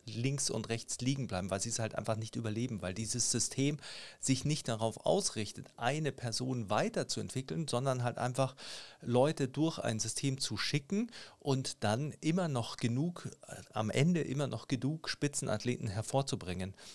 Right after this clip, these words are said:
Und wie viele das nicht schaffen, ist dann eben nebensächlich, weil's im Prinzip eine... Äh, große Menge an Athleten gibt, die in dieses System kommen.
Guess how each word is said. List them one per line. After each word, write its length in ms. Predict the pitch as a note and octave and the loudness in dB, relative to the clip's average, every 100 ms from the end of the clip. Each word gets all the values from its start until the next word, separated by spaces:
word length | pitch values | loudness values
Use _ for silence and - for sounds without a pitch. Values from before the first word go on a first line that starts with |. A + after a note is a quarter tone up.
| - - - | -16 -16 -10
Und 300 | - G#2+ C#3+ | -4 -2 0
wie 100 | D#3+ | 0
viele 340 | - B2+ B2+ | 0 0 2
das 240 | A2+ G#2 - | 2 0 0
nicht 380 | A2+ F3 - | 0 0 0
schaffen, 320 | - C3+ - - | -2 -2 -4 -4
ist 220 | - A2+ | -2 -2
dann 120 | A2 | -4
eben 320 | - A2 G2 A2+ | -4 -4 -6 -2
nebensächlich, 720 | A2+ D#3 G#2+ F#2+ - F2+ - | -2 0 -2 -2 -4 -8 -4
weil's 360 | F#2+ G2+ - - _ _ _ _ _ _ _ - | -2 0 0 -2 _ _ _ _ _ _ _ -6
im 120 | A2 | -4
Prinzip 480 | - A2 - B2+ - _ - | -2 -2 -2 -4 -6 _ -8
eine... 360 | G#2+ G#2 G2+ G2+ - _ _ _ - - - _ - | -4 -2 -2 -6 -12 _ _ _ -18 -18 -18 _ -8
Äh, 320 | G2+ F2+ E2+ - - _ _ - | -6 -4 -6 -12 -20 _ _ -4
große 320 | A#2+ C#3 B2 | 2 2 4
Menge 360 | G#2+ B2 C3 - | 2 2 0 0
an 100 | G#2+ | -2
Athleten 420 | - A2+ - G#2+ | -2 -4 -4 -4
gibt, 420 | A#2 - - - | -4 -6 -14 -6
die 140 | B2+ | -4
in 100 | A2+ | -2
dieses 280 | A2+ G#2+ - | 0 2 2
System 420 | G#2 - A#2+ A#2 | 0 -2 0 -2
kommen. 300 | - E2+ D#2+ | -2 -4 -4